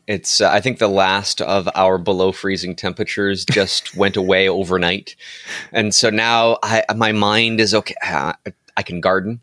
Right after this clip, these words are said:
I can maybe start to, to plant some things outside, get some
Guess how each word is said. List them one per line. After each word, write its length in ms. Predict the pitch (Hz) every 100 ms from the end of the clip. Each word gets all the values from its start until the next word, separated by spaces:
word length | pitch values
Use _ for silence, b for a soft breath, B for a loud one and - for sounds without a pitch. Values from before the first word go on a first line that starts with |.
| -
I 80 | 98
can 160 | 101
maybe 160 | 95 90
start 260 | - 95 -
to, 140 | 90 B B _
to 100 | 87
plant 440 | - - 98 107 -
some 240 | 117 107
things 320 | 110 110 107
outside, 720 | 107 104 - 101 98 110 117
get 160 | 95 -
some 180 | 92